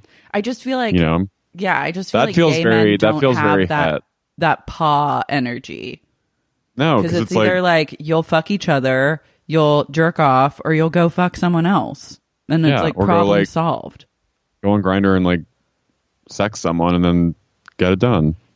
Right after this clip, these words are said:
Speaker 1: FaceTime fuck. You have, like,
Speaker 2: Yeah.
Speaker 1: literally a thousand solves for the age-old problem of I'm horny. <laughs> Why
Speaker 2: But,
Speaker 1: is it
Speaker 2: but
Speaker 1: that,
Speaker 2: in
Speaker 1: like
Speaker 2: these, in these restricted het relationships, the guy, if,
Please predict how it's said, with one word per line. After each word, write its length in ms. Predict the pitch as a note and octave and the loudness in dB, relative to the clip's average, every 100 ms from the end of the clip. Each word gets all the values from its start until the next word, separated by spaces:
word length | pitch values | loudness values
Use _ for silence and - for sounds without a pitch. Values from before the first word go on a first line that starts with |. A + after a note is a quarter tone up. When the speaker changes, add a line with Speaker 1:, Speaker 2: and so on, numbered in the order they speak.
| _ - | _ -6
Speaker 1:
FaceTime 520 | G3+ A#3 A3+ F3 C#3+ | -4 -2 -2 -4 -4
fuck. 300 | - - - | -8 -10 -8
You 240 | E3+ G#3 - | -2 0 -2
have, 240 | E3+ F3+ F3+ | -2 -2 0
like, 180 | F3 | -2
Speaker 2:
Yeah. 180 | A2+ A2+ | 0 0
Speaker 1:
literally 360 | D#3 G3 G#3 G3+ | 0 0 0 0
a 40 | |
thousand 640 | F3 - D3+ D3+ D#3 D#3 D#3 | -2 -4 0 0 -2 -6 -4
solves 560 | C#3+ C3+ B2+ B2+ D#3 | 0 0 -2 -6 -10
for 140 | - D#3 | -6 -2
the 180 | D3 | -2
age-old 480 | D3 C#3+ C#3 C#3+ C#3 | 0 -2 -2 -4 -4
problem 440 | D3 C3+ B2+ B2+ B2+ | -4 -4 -2 -6 -6
of 200 | B2+ - | -8 -6
I'm 220 | C#3+ C#3+ | -4 -2
horny. 500 | C#3 D3+ C#3 - D3+ - _ | -2 0 0 -2 -6 -12 _
<laughs> 580 | - - G#3 _ - - | -10 -6 -10 _ -20 -8
Why 160 | F#3 F3 G3+ | 0 2 2
Speaker 2:
But, 80 | F#3 | 0
Speaker 1:
is 100 | A3+ | 0
it 40 | C4+ | 2
Speaker 2:
but 80 | |
Speaker 1:
that, 60 | A2 | 2
Speaker 2:
in 60 | A2 | 4
Speaker 1:
like 140 | A2 | 2
Speaker 2:
these, 200 | G#2+ - - _ A#2+ | 0 -4 -18 _ -4
in 120 | A#2+ | 0
these 200 | B2 A#2 | 2 2
restricted 540 | A2+ - A#2 A2+ A#2 | 0 2 0 2 0
het 280 | G2+ G2+ G#2+ - | 0 0 -2 0
relationships, 1120 | F#2+ F2+ F2 F2+ - E2+ E2 - - - - _ _ _ _ _ _ _ _ _ - | 2 2 0 -6 -2 -2 -2 -4 -14 -16 -18 _ _ _ _ _ _ _ _ _ -6
the 100 | F#2+ | 0
guy, 480 | F#2 F2+ F2+ F2+ | 0 2 2 0
if, 100 | G2 | -2